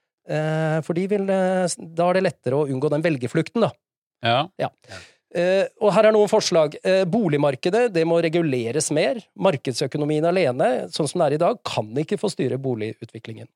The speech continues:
Speaker 1: Så kort sagt, vi må lage en tredje offentlig boligsektor, sånn som vi hadde før, eh, Willoch, eh, tro til. Og her må det inn massivt med offentlige midler.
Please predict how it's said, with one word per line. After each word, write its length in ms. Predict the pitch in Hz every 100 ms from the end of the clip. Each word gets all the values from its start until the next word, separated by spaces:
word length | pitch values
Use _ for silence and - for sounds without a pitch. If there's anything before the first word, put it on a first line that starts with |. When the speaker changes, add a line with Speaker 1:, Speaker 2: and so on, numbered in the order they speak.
| _
Speaker 1:
Så 140 | - 175
kort 180 | 226 -
sagt, 320 | 226 247 -
vi 160 | 190 175
må 120 | 202
lage 240 | 196 127 143
en 100 | 175
tredje 540 | - 190 139 127 180 -
offentlig 520 | 185 - - 185 196 180
boligsektor, 600 | 170 120 127 123 165 202
sånn 200 | - 131
som 100 | 160
vi 60 | 175
hadde 240 | 180 160
før, 300 | 170 214 240 - _ _ _ _
eh, 300 | - 175 175
Willoch, 420 | 165 151 165 - 190
eh, 160 | 170
tro 200 | 165 170
til. 340 | - 190 262 240 _ _ _ -
Og 120 | 160
her 100 | 151
må 100 | 196
det 100 | 185
inn 200 | 165 147
massivt 760 | 147 147 - - - 240 - 175
med 120 | 147
offentlige 440 | 127 - 120 127
midler. 240 | 117 101